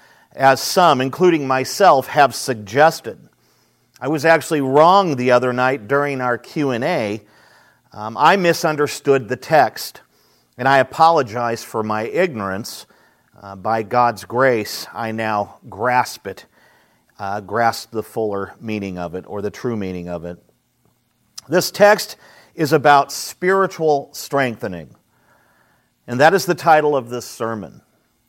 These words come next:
Please take your Bibles and turn to James chapter five. We will be looking at verses thirteen through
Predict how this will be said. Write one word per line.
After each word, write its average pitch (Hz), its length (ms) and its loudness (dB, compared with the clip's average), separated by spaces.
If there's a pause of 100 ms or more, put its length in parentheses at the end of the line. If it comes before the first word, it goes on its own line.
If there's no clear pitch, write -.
(280)
Please 208 260 0
take 220 240 2
your 190 100 0
Bibles 147 540 2
and 139 260 -6
turn 208 360 -2
to 214 140 -4
James 101 800 -8 (540)
chapter 160 520 2
five. 98 720 -4 (560)
We 127 160 -2
will 165 120 0
be 151 140 -2
looking 143 340 0
at 123 140 -4
verses 117 520 -6
thirteen 139 600 -4
through 110 320 -8